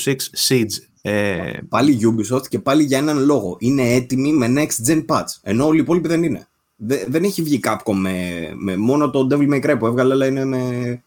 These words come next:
Speaker 2: επιπληρωμή. Ε, οι, απ' τους υπόλοιπους δεν είναι, είναι λίγοι αυτοί που έχουν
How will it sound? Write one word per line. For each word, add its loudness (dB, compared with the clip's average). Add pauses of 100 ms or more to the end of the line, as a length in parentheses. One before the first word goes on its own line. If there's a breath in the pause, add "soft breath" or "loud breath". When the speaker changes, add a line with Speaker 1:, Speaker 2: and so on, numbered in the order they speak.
Speaker 2:
επιπληρωμή. 0 (300 soft breath)
Ε, 0
οι, 0
απ' -2
τους -2
υπόλοιπους 0
δεν 2
είναι, 2
είναι 2
λίγοι 2
αυτοί -6
που -6
έχουν -4